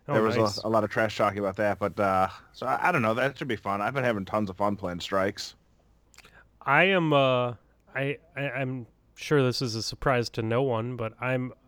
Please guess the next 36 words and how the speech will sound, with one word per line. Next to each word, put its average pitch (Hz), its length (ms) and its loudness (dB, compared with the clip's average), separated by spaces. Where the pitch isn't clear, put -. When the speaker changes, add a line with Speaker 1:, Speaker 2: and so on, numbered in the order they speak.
Speaker 1:
happy 147 300 2
that 117 200 -2
private 143 320 -6
matches 113 400 -6
are 110 120 -4
coming. 117 440 -6
Uh, 131 200 -6
again, 151 340 4
we 160 120 4
don't 127 360 -2
have 143 160 0
a 123 60 0
date, 147 500 -4
but 127 120 -4
we 127 100 -4
did 123 160 -4
get 127 120 -2
a 110 40 -2
picture - 460 -2
of 101 100 -6
it. 127 220 -4
Uh, 117 240 -4
so 131 220 -2
we 127 100 0
see 135 300 0
that 127 200 0
you 127 100 -4
can 131 140 -4
choose 131 320 -2
game 123 260 0
type, 143 360 0
you 135 120 0
can 143 140 4
choose 135 260 2
the 123 120 -2
map, 117 440 0